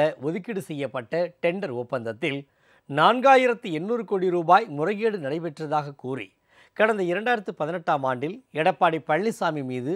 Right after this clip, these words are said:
வழக்கு பதிவு செய்ய கோரி சென்னை உயர்நீதிமன்றத்தில் மனு தாக்கல் செய்யப்பட்டது. மனுவை விசாரித்த உயர்நீதிமன்றம் சி பி ஐ விசாரணைக்கு மாற்றி உத்தரவிட்டது. இதை எதிர்த்து எடப்பாடி பழனிசாமி தரப்பில்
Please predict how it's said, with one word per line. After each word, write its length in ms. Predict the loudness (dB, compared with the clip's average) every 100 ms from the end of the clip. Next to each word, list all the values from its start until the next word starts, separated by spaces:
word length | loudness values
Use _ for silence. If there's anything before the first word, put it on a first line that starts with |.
| -6
வழக்கு 400 | -4 0 0 -2
பதிவு 280 | -6 -6 -6
செய்ய 280 | -6 -8 -8
கோரி 360 | -8 -6 -6 -6 -12 _ _ _ 0
சென்னை 300 | 2 4 4
உயர்நீதிமன்றத்தில் 920 | 2 -2 -2 -4 -2 -4 -4 -6 -6
மனு 260 | -4 -2 0
தாக்கல் 400 | 0 0 -4 -8
செய்யப்பட்டது. 580 | -10 -10 -10 -10 -10 -10 -16 _ _ _ _ _ _
மனுவை 320 | 4 4 2 -2
விசாரித்த 480 | 0 2 2 0 -2
உயர்நீதிமன்றம் 800 | -2 -4 -4 -6 -6 -4 -4 -6 -10 _
சி 200 | -8 -4 -2
பி 120 | 2
ஐ 80 | 0
விசாரணைக்கு 640 | 0 0 2 2 0 -6
மாற்றி 420 | -4 2 2 2 -6
உத்தரவிட்டது. 680 | -8 -6 -6 -6 -6 -4 -4 -8 _ _ _ _ _ 0
இதை 200 | 4 6
எதிர்த்து 420 | 4 2 0 4 4 4
எடப்பாடி 440 | 2 0 2 0 0
பழனிசாமி 520 | 0 0 0 0 -2 -2
தரப்பில் 460 | 0 0 -2 -8